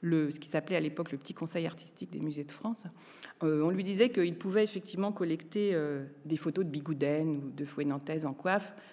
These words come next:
mais que les photos d'identité, franchement, c'était bon pour la poubelle, quoi. Donc ces gens-là étaient effectivement exclus de l'histoire parce qu'ils n'avaient pas ces costumes exotiques qui rendaient, euh, la Bretagne intéressante.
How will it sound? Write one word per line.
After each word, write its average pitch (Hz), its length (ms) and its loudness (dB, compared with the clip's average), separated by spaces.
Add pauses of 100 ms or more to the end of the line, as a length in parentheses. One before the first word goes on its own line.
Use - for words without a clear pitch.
mais 143 80 4
que 147 80 0
les 165 60 4
photos 190 260 0
d'identité, 165 560 0
franchement, 156 460 -6
c'était 143 220 -10
bon 147 140 -4
pour 143 140 -10
la 131 100 -8
poubelle, 139 400 -10
quoi. - 140 -18 (460)
Donc 151 340 2
ces - 180 0
gens-là 170 300 6
étaient 180 200 2
effectivement 170 500 0
exclus 185 340 0
de 160 60 -2
l'histoire 180 340 0
parce 151 160 -4
qu'ils 160 140 -6
n'avaient 151 200 2
pas 170 160 -2
ces 170 140 -6
costumes 156 440 -2
exotiques 143 440 -4
qui - 140 -8
rendaient, 139 380 -2
euh, 127 60 -4
la 135 120 -2
Bretagne 143 420 -2
intéressante. 135 500 -8